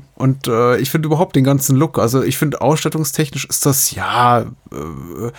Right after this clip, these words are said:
alles auch produktionsseitig sehr gut gelöst. Es ist, sieht ab alles, ich, ich hab immer so, ich hätte, glaube ich, meine Kritikpunkte so ein bisschen mit der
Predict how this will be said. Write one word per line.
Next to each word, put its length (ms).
alles 260
auch 140
produktionsseitig 800
sehr 160
gut 180
gelöst. 600
Es 120
ist, 200
sieht 320
ab 100
alles, 300
ich, 120
ich 160
hab 120
immer 200
so, 80
ich 160
hätte, 320
glaube 160
ich, 80
meine 180
Kritikpunkte 480
so 80
ein 60
bisschen 240
mit 120
der 340